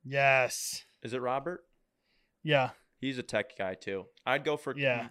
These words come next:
Speaker 2: I'd go
Speaker 1: big
Speaker 2: for,
Speaker 1: tech.
Speaker 2: uh, Robert or Marky Cubes. Um,
Speaker 1: <sighs> I love 'em all, to be honest.
Speaker 2: <coughs> I'm dying.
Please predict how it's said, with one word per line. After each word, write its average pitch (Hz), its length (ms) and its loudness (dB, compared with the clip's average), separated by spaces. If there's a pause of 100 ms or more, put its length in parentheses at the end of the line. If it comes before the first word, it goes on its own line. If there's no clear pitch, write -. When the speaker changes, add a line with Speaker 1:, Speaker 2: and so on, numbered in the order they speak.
(100)
Speaker 2:
I'd 120 160 -4
go 127 80 -2
Speaker 1:
big 143 120 0
Speaker 2:
for, 120 100 0
Speaker 1:
tech. 120 380 -6 (640)
Speaker 2:
uh, 101 280 -6 (200)
Robert 123 460 -2
or 104 160 -6 (240)
Marky 104 360 -6
Cubes. 95 520 -8 (640)
Um, 92 380 -6
Speaker 1:
<sighs> - 60 -20
I 113 840 0
love 349 220 2
'em 160 120 0
all, 135 260 2
to - 140 -14
be 117 100 -12
honest. 113 560 -12
Speaker 2:
<coughs> - 1300 -6
I'm 131 100 -14
dying. 110 240 -8